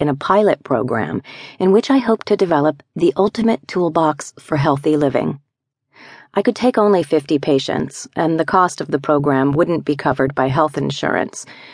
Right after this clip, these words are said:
so I wasn't sure how much of a response I would get. By noon of the first day,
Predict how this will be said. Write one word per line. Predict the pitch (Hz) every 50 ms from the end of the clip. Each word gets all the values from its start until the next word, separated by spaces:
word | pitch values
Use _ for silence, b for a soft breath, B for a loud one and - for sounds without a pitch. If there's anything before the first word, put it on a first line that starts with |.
| B B B
so | - - - 202 202 -
I | - 202
wasn't | 208 214 247 269 247 220 185 -
sure | - - 156 147 147
how | 139 143 147 151
much | 151 139 139
of | 156 143
a | 143 131
response | 139 143 139 - - 165 147 127 131 -
I | 131 120
would | 120 123 - -
get. | - 160 131 - - - - - _ _ _ _ _ _ _ _ _ _ _ _ _ _ _ _
By | - 156 156
noon | 165 170 185 202 214 196 170 151 135 131 131 131 -
of | 156 143 143 -
the | 151
first | 139 - 175 185 190 - -
day, | - 156 123 120 113 107 101 -